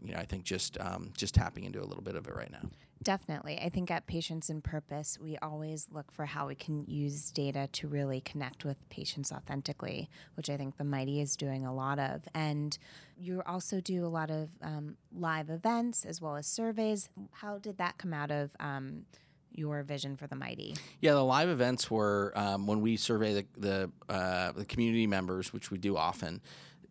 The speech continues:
Speaker 1: usually the number one thing they ask for is they wanna connect to people in person. And so it's, it's funny in some ways that we started digital and we're actually moving to just the personal connections. And that could be, um, these don't have to be big events. They could be, you know, fifteen people in Madison, Wisconsin with Crohn's disease that wanna find each other and have dinner together.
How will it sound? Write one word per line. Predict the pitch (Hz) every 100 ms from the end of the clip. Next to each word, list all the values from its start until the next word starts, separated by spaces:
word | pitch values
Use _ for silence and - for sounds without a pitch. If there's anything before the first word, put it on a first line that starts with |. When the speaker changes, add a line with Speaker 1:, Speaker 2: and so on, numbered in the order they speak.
| -
Speaker 1:
usually | 107 147 135 110
the | 104
number | 101 101
one | 98 98
thing | 101
they | 87
ask | 82 - -
for | 95 85
is | 85 82
they | - 92
wanna | 87
connect | - 90 82 - - -
to | -
people | - 90 95 82
in | 67
person. | - - - 107 - - - -
And | 98
so | - 101
it's, | 95 - -
it's | 92
funny | - - 117 110 104
in | 98
some | - 101
ways | 98 92 95
that | 85
we |
started | - - 98 95 92
digital | 95 95 104 92 90
and | 90
we're | 90
actually | 85 - 104
moving | 98 101 98 95
to | - 98 95
just | 101 104
the | 101
personal | - 98 - 92
connections. | - 92 85 - - 98
And | 98
that | 104
could | 104
be, | 98 95 95 - - - - -
um, | 98 110
these | 147 151
don't | 170
have | 135 127
to | 120
be | 104
big | 107 104
events. | 127 156 -
They | 101
could | - 98
be, | 98 92 90 87 82
you | 98
know, | 90
fifteen | - 104 - 107
people | 104 92 98
in | 95 90
Madison, | 87 90 98 87
Wisconsin | - 90 87 95
with | 90
Crohn's | - 113 127
disease | - 101 82 92
that | -
wanna | 92
find | 87 90 90
each | 95 95
other | 87 92
and |
have | 98 101
dinner | 127 113
together. | 87 73 50 52